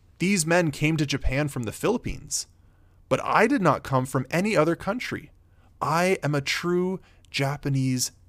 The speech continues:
man. And the only reason for my being killed is that I have taught the doctrines of Christ.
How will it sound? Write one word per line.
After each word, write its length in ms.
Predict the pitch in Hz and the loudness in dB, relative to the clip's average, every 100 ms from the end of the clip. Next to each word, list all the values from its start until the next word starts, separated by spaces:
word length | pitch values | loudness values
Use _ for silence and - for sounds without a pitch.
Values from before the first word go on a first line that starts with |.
| _ - - | _ -20 -18
man. 380 | - 117 110 85 - - - _ _ _ _ _ _ _ - | -8 -6 -6 -10 -16 -20 -20 _ _ _ _ _ _ _ -10
And 80 | 127 | -4
the 140 | 127 | 0
only 300 | - 185 202 | 4 4 2
reason 340 | 175 190 185 170 | 0 -2 0 -2
for 140 | 143 | -2
my 180 | 147 143 | 2 4
being 280 | 147 156 143 | 4 0 0
killed 360 | - 202 170 | 0 4 6
is 140 | 139 127 | 4 2
that 180 | 135 - | 0 2
I 140 | 143 | 2
have 160 | 151 - | 0 -4
taught 340 | - 160 180 | 0 2 4
the 80 | 160 | 0
doctrines 540 | 131 135 151 160 143 | 0 -2 -2 -2 -2
of 140 | 113 - | -2 -6
Christ. 600 | - 151 120 - - | 2 2 2 -4 -8